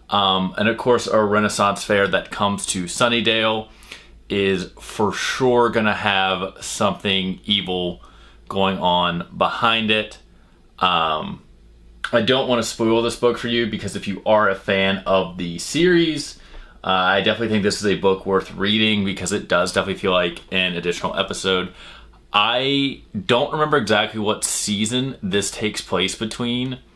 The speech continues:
Um, I do know that, spoiler alert, if you haven't seen the series yet, that Miss Calendar is dead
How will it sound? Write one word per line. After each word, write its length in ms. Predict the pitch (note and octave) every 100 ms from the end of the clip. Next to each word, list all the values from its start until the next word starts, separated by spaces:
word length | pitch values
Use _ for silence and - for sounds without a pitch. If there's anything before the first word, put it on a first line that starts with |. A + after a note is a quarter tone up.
| - - - - -
Um, 460 | G#2 G2 F#2+ F2+ -
I 120 | G#2
do 400 | G2+ F#2+ A#2+ B2
know 420 | A#2+ A2+ A2+ A#2
that, 240 | G2+ G2 F#2+
spoiler 380 | - A#2 A2+ G#2+
alert, 260 | G#2 G#2
if 100 | G2
you 100 | G2
haven't 460 | - G#2 G2+ F#2+ E2+
seen 140 | G2
the 80 | F2+
series 460 | - F#2 F#2 F2+ F#2+
yet, 180 | F#2
that 160 | F#2+ F#2+
Miss 180 | G2 F#2+
Calendar 460 | - G#2 G2+ G2+
is 420 | F#2+ - F#2+ F2+ -
dead 440 | F2 F2 G2 F#2